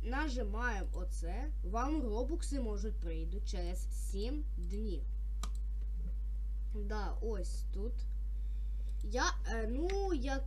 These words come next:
Ну, я вибираю, ну, ці робукси, які мені скоро задонатять. Да, от ці робукси. Либо же просто так. Ой, не так. Отак. Ну, й-,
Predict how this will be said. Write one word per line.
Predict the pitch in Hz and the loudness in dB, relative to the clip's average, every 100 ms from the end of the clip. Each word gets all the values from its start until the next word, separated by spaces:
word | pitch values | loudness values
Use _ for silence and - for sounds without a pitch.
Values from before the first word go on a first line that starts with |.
| - | -2
Ну, | 240 247 | -2 0
я | 254 330 | 0 0
вибираю, | 330 240 220 233 294 320 294 147 147 - - - - - | 0 0 -2 0 0 0 0 0 -2 -2 -2 -2 -2 -2
ну, | 220 247 277 | -2 0 0
ці | 269 277 | 0 0
робукси, | 254 349 403 359 - | 0 0 0 -2 -2
які | 285 254 - 285 | -2 -2 0 0
мені | 294 285 269 151 | 0 0 0 -2
скоро | - 226 220 226 | -2 -2 0 0
задонатять. | 214 208 214 185 151 151 - - - - - - - - - | 0 0 0 0 -2 -2 -2 -2 -2 -2 -2 -2 -2 -2 -2
Да, | - 180 208 190 - - | -2 -2 -2 -2 -2 -2
от | 185 185 - | -2 -2 -2
ці | - 277 | -2 -2
робукси. | 247 190 156 - - - - 147 | 0 0 -2 -2 -2 -2 -2 -2
Либо | 233 285 247 254 | -2 0 0 0
же | 220 226 214 180 | 0 0 0 0
просто | 202 233 226 - 190 180 - | -2 -2 -2 -2 -2 -2 -2
так. | - - - - - - - - - - - | -2 -2 -2 -2 -2 -2 0 -2 0 0 0
Ой, | 226 220 | 2 0
не | 196 202 | 0 0
так. | - - - - - - - - - | 0 -2 -2 -2 -2 -2 -2 -2 -2
Отак. | - - - - - - - - - - - - - - - - - - - - - - - - | -2 -2 -2 -2 -2 -2 -2 -2 0 0 0 0 0 0 0 0 0 0 0 0 0 0 0 0
Ну, | 233 277 370 403 | 0 0 0 0
й-, | 370 | 0